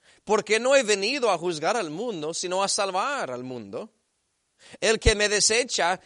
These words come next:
y no recibe mis palabras, tiene quien le juzgue. La palabra que he hablado, ella le juzgará en el día postrero." Esto es uno de los libros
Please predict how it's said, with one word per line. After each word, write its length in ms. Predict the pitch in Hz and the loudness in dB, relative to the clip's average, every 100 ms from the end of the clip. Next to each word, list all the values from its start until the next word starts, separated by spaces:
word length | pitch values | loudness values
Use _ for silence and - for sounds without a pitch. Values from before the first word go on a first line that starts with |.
| - | -6
y 140 | 202 | -4
no 120 | 214 | 0
recibe 480 | 196 185 - 269 277 | 0 0 -2 -2 -2
mis 200 | 220 170 | -4 -4
palabras, 640 | - 151 135 151 220 - - | -4 -4 -2 -2 -2 -4 -6
tiene 440 | 240 262 285 285 | -2 0 0 -2
quien 280 | - 247 240 | 0 0 0
le 100 | 226 | -2
juzgue. 560 | - 247 156 139 131 - - | -4 -6 -4 -2 -4 -8 -10
La 320 | 151 180 180 | 4 4 6
palabra 600 | 202 170 196 262 285 285 | 2 4 6 6 6 4
que 200 | 277 208 | 4 2
he 60 | 190 | 4
hablado, 500 | 170 180 226 247 240 | 4 2 2 2 0
ella 720 | 214 302 339 160 139 101 - _ _ - | 2 2 2 -2 -6 -8 -12 _ _ -8
le 240 | 156 190 165 | 0 2 2
juzgará 800 | 190 160 165 170 202 220 233 - _ _ _ | 0 0 2 4 4 2 -2 -8 _ _ _
en 220 | 131 139 127 | -4 -4 -4
el 240 | 113 101 | -8 -8
día 280 | 123 151 160 | -8 -8 -8
postrero." 640 | 160 147 - 117 92 82 _ _ _ _ _ _ _ _ _ | -10 -14 -12 -14 -14 -20 _ _ _ _ _ _ _ _ _
Esto 540 | 190 277 - - - _ _ _ _ _ _ _ _ _ _ _ - | -4 -4 -4 -14 -20 _ _ _ _ _ _ _ _ _ _ _ -12
es 200 | 139 143 | -8 -4
uno 380 | 247 151 98 - _ _ _ _ | -4 -6 -10 -18 _ _ _ _
de 160 | 123 156 | -4 -2
los 160 | 143 160 | 0 -4
libros 800 | 202 127 120 - - - - | -6 -6 -10 -10 -12 -12 -16